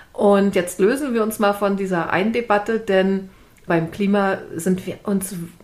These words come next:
könnte ich mir vorstellen, beide ziemlich einig. Denn wir wissen, dass es eben gerade keinen blinden Aktionismus braucht, sondern es braucht eben, äh, Konzepte, die funktionieren.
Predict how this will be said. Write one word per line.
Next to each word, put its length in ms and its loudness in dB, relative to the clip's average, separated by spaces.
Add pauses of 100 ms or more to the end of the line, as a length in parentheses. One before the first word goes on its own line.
(140)
könnte 340 -2
ich 140 -6
mir 120 2
vorstellen, 460 -2
beide 360 -6
ziemlich 480 -8
einig. 560 -2 (440)
Denn 500 2 (200)
wir 460 0
wissen, 440 0
dass 300 -4
es 600 -6 (360)
eben 180 0
gerade 300 0
keinen 280 -2
blinden 200 -2
Aktionismus 640 -6
braucht, 320 -6
sondern 240 -4
es 200 -8
braucht 380 -8
eben, 540 -2 (680)
äh, 160 -2
Konzepte, 600 -2
die 100 -4
funktionieren. 840 0